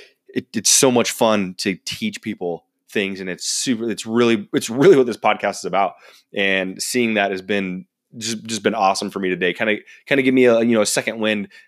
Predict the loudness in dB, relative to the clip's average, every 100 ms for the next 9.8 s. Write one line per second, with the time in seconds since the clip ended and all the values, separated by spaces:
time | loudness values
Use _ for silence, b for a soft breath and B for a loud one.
0 | -2 2 2 2 2 0 -2 0 0 -2
1 | -4 -4 -4 -6 -6 -6 -4 -4 -2 0
2 | 0 0 0 0 -2 -4 -4 -4 -2 -2
3 | -2 0 0 -2 _ _ _ _ _ _
4 | _ _ 0 4 6 4 B B B 0
5 | 2 2 0 -2 0 -2 -2 0 2 2
6 | 0 -2 -4 -4 -2 -2 0 0 -2 _
7 | -18 -12 -8 -2 0 2 2 2 2 0
8 | B B 2 4 4 4 2 b b 0
9 | 2 2 0 2 4 2 -2